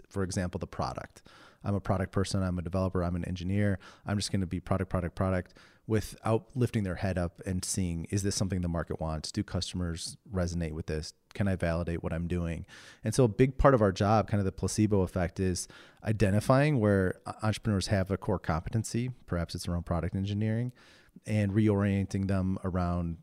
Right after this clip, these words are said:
things like customer validation and sales and business development. Um, we've also, I think, been kind of a vanguard in, in particular, evolving the accelerator model to a different type of entrepreneur. So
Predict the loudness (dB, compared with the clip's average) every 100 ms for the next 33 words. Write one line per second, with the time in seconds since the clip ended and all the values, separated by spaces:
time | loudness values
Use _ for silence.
0 | -4 -2 -2 -2 -4 -6 -6 -4 -2 -4
1 | -2 -4 -2 -4 -4 -6 -4 -6 -6 -10
2 | -6 -2 0 0 -4 -6 -8 -8 -6 -4
3 | -4 -6 -4 -4 -4 -8 -10 -18 _ -4
4 | 0 0 -2 -2 -4 -8 -16 _ _ _
5 | _ _ _ _ -16 -16 _ 2 6 10
6 | 10 10 6 6 2 2 2 0 0 2
7 | 0 0 0 2 4 4 2 -2 -8 -20
8 | -20 -20 -6 4 6 6 2 4 4 4
9 | 4 2 2 4 4 2 2 2 2 2
10 | 2 2 0 0 0 2 2 2 0 0
11 | -2 2 4 4 4 0 0 2 0 0
12 | 4 4 4